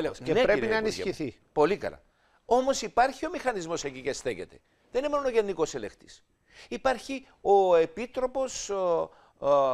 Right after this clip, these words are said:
Speaker 1: μ, ο Επίτροπος του, για το γεσί,
Speaker 2: Σωστά.
Speaker 1: ο οποίος είναι Επίτροπος Ελέγχου για το γεσί. Αν κοιτάξουμε το ζ-, το νόμο που λειτουργεί αυτό το γραφείο, όλα αυτά τα πράγματα, εάν πράγματι παρακολουθούν το σωστά,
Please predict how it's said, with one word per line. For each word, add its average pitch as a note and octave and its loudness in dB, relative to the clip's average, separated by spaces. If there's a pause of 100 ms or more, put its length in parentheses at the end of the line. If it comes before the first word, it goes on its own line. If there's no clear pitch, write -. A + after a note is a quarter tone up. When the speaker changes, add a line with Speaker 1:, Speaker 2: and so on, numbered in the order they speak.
(140)
Speaker 1:
μ, G#2+ -18 (1700)
ο E3 2
Επίτροπος A#3+ -6
του, A#3 -10
για A3 0
το A3 -4
γεσί, G#3 -4 (720)
Speaker 2:
Σωστά. - -10
Speaker 1:
ο G3+ 6
οποίος A#3+ -2
είναι C4 -6 (120)
Επίτροπος B3 -4
Ελέγχου G#3+ 2 (120)
για - -6
το E3+ -6
γεσί. B2+ -6 (520)
Αν A#3 0
κοιτάξουμε A#3+ -4
το F#3 -2
ζ-, D3+ -6
το D#3+ 0
νόμο G3+ 2 (420)
που D#3 -6
λειτουργεί D3 -4
αυτό D#3+ -4
το D3 -4
γραφείο, C#3 -4 (160)
όλα C4 6
αυτά A3+ -4
τα F3 0
πράγματα, B2 -2 (260)
εάν D#3+ 4
πράγματι B3 0
παρακολουθούν G3+ 0
το F#3+ 0
σωστά, E3 0